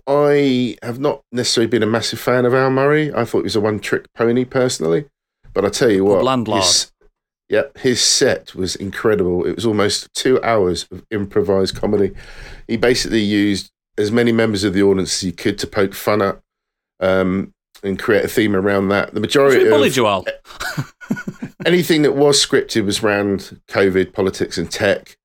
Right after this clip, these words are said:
Speaker 1: Um, it was really funny. It was really good. Nobody was safe in that, um, audience. And, uh, he picked
Speaker 2: Did he
Speaker 1: on
Speaker 2: get
Speaker 1: people
Speaker 2: you,
Speaker 1: with
Speaker 2: Biggie?
Speaker 1: a, no, we were too far at the back. But he
Speaker 2: Too
Speaker 1: picked on
Speaker 2: intimidating,
Speaker 1: anyone that
Speaker 2: that's
Speaker 1: was
Speaker 2: what he
Speaker 1: bald,
Speaker 2: was.
Speaker 1: so he would have gone for me, or old, or fat. Oh,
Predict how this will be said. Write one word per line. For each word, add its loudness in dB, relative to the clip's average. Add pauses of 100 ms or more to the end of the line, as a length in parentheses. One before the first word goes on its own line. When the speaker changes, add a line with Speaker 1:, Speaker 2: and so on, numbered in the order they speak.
(140)
Speaker 1:
Um, 0
it -2
was -4
really 0
funny. 0
It -2
was -4
really 0
good. -2 (200)
Nobody 0
was -2
safe 0
in -2
that, -2 (200)
um, -4
audience. -2 (460)
And, -2
uh, -2
he 2
picked 0
Speaker 2:
Did -4
he 2
Speaker 1:
on 0
Speaker 2:
get 2
Speaker 1:
people 2
Speaker 2:
you, 2
Speaker 1:
with 2
Speaker 2:
Biggie? 2
Speaker 1:
a, -20 (500)
no, 2
we 4
were 2
too -2
far 2
at 0
the 0
back. 0 (400)
But 4
he 4
Speaker 2:
Too -2
Speaker 1:
picked 2
on 2
Speaker 2:
intimidating, 2
Speaker 1:
anyone 2
that 2
Speaker 2:
that's -2
Speaker 1:
was -2
Speaker 2:
what -6
he -2
Speaker 1:
bald, 4
Speaker 2:
was. -2
Speaker 1:
so 2
he 4
would 4
have -2
gone 2
for -8
me, 2
or 2
old, 2
or 0
fat. 0
Oh, -2